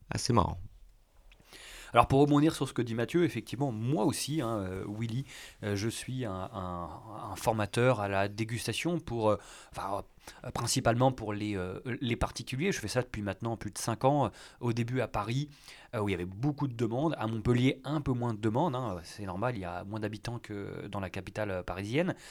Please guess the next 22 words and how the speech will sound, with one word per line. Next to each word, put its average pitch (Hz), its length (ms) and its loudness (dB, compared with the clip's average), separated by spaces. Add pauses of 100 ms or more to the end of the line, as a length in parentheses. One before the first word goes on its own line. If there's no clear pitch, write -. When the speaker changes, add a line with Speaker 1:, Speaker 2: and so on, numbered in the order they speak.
(380)
Speaker 2:
Et 139 320 6
c'est - 160 -4
vrai 135 100 0
que - 80 -8
ces 107 120 -4
préjugés, 113 600 -2 (100)
je 95 120 -14
sais 98 100 -10
pas 123 120 -2
si - 100 -12
tu 113 100 -12
pourras, 110 360 -2
euh, 101 480 -6
confirmer 101 360 -8
ça, 139 240 -2
mais 98 80 -4
moi 117 160 0
je 107 80 -2
trouve, 131 320 -4
c'est 95 120 -12
qu'à - 120 -18 (240)
chaque - 400 -2